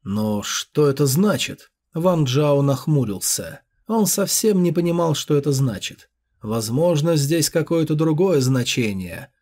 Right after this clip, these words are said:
заметил мистер Ли. Но никто не мог придумать какое-то другое значение. Также никто не хотел рисковать и пытаться выяснить, что находится за этим текстом.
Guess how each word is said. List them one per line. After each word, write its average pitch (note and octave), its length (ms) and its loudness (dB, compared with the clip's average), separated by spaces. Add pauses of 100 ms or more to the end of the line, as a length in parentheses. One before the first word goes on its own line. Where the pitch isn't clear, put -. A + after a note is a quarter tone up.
заметил D#3 580 0
мистер C3 480 0
Ли. A2 340 -4 (500)
Но E3+ 180 2
никто F3+ 360 2
не F3 100 2
мог F3+ 240 0
придумать F3+ 500 2
какое-то E3+ 540 0
другое D#3 420 4
значение. C3 840 -2 (300)
Также F3+ 380 2
никто F#3 300 2
не F#3 100 2
хотел F3+ 380 2
рисковать F3+ 640 0 (160)
и F#3 100 2
пытаться G3 560 0
выяснить, F3+ 680 0 (120)
что - 320 0
находится F#3+ 760 0
за E3+ 360 0
этим D3 400 0
текстом. - 680 -4